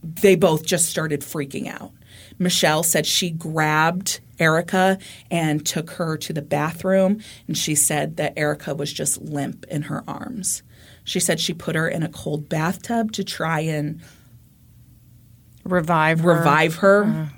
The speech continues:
Speaker 2: yeah.
Speaker 1: Yeah. And that she sat with her and she sang Barney to her, but that, like, she was completely unresponsive. Her
Speaker 2: Ugh.
Speaker 1: eyes were, like, rolled back in her head.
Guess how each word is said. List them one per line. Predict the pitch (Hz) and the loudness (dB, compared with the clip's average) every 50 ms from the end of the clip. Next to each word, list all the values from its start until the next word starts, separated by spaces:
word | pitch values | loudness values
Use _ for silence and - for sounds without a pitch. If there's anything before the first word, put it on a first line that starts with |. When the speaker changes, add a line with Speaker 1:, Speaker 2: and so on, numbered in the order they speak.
| - | -8
Speaker 2:
yeah. | - 151 | -4 -2
Speaker 1:
Yeah. | 156 143 123 - - - - - - - - - - - - | 0 0 0 -2 -6 -8 -14 -20 -20 -20 -20 -20 -20 -18 -10
And | - 156 160 160 160 | -6 -4 -2 -2 0
that | 151 147 143 143 147 147 - - | -2 -2 -2 -2 -2 -4 -4 -6
she | - - - - 175 156 147 143 143 143 143 143 143 143 143 147 143 - - - - - - - - | -8 -10 -8 -6 -6 -4 -4 -4 -4 -4 -4 -2 -2 -2 -4 -6 -8 -12 -18 -20 -20 -20 -20 -14 -4
sat | - - - - 175 165 151 - | 0 2 4 4 4 4 4 4
with | 175 175 175 | 4 2 2
her | - 196 170 165 170 175 170 170 175 170 - | 2 2 2 4 4 4 4 4 2 0 0
and | 165 156 151 160 180 | -2 -2 -2 -2 -2
she | 170 - - 151 147 147 | -4 -4 -4 -2 -2 0
sang | - - - - 170 151 147 147 143 147 143 143 139 143 139 139 139 135 139 - - | 0 0 2 2 0 0 0 0 0 0 0 -2 -2 -2 -2 -4 -4 -6 -8 -10 -12
Barney | 160 160 160 151 147 151 160 165 175 175 180 | -10 -6 -4 -2 0 0 0 0 -2 -2 -4
to | 175 - - 196 190 | -2 -2 0 0 0
her, | 165 185 185 180 175 170 175 | 0 0 0 0 0 0 -2
but | 175 - - - | -4 -6 -6 -4
that, | 151 - - | -6 -6 -6
like, | 139 139 135 - - - - - - - | -6 -8 -8 -8 -12 -16 -20 -20 -16 -12
she | - - 180 | -10 -8 -8
was | 180 | -8
completely | 170 - 165 160 165 - 165 - 160 170 160 | -6 -6 -8 -6 -4 -2 -2 0 0 0 0
unresponsive. | 156 156 160 156 160 - - 151 143 143 - 151 147 | 0 0 -2 -2 -4 -4 -4 -4 -4 -4 -4 -4 -4
Her | 185 185 165 | -4 -4 -4
Speaker 2:
Ugh. | 160 | -2
Speaker 1:
eyes | 160 151 151 147 147 147 151 151 - | -2 -2 0 0 0 0 0 -2 -2
were, | 151 151 | -2 -2
like, | 151 139 143 - | -4 -4 -6 -6
rolled | 151 151 147 143 143 156 151 | -6 -4 -4 -4 -4 -4 -6
back | - 143 139 143 151 - - - - - - - - - - - - _ - | -6 -6 -4 -4 -6 -8 -12 -20 -20 -20 -20 -20 -20 -20 -20 -20 -20 _ -6
in | - 156 151 | -4 -4 -2
her | 143 151 147 | -2 -4 -6
head. | - - - 143 147 143 147 147 170 - - | -6 -6 -4 -4 -2 -2 -4 -4 -6 -10 -14